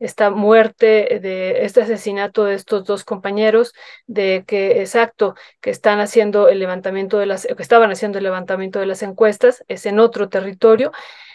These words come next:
Y, e insisto, no en la zona alto, selva o en la frontera donde está, pues, todo el paso de migrante o las mineras que están también ahí, que también la diócesis denuncia eso, ¿no? La,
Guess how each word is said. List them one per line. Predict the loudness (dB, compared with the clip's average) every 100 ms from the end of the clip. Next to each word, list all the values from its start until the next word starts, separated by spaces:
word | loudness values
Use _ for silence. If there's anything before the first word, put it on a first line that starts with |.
| _ -8
Y, | -6 -6 -4 -2
e | 0
insisto, | 0 -2 -4 0 2
no | 4
en | 6 6
la | 6
zona | 4 0 2 0
alto, | 0 -4
selva | -2 -2 -2 -2 -2
o | -2
en |
la | -4
frontera | -8 -10 -4 0 2 0
donde | -2 -8
está, | -2 0 0
pues, | -2 0
todo | 0
el | 0
paso | 0 -2 -4
de | -6
migrante | -4 0 0 0 -2
o | -2
las | -4 -6 -8
mineras | -2 0 2 0 -4
que | -12
están | -8 -8 -6
también | -10 -8 -6
ahí, | -2 -2
que | 0 -2
también | 0 2 2
la | 4
diócesis | 2 2 -2 -10 -10
denuncia | -8 -6 -8 0 0 4
eso, | 2 2 -2 -10
¿no? | -8 -8
La, | -6 -6